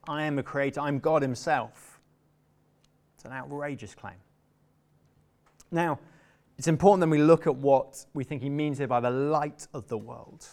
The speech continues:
We've seen how he's referencing who God is, but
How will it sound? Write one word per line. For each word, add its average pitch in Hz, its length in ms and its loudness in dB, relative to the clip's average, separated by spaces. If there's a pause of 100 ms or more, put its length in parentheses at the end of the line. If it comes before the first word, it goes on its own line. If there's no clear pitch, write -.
(460)
We've 127 140 -12
seen 160 360 0
how 131 120 0
he's 110 140 0
referencing 127 880 -2
who 123 120 -8
God 123 220 2
is, 123 160 0
but 139 260 2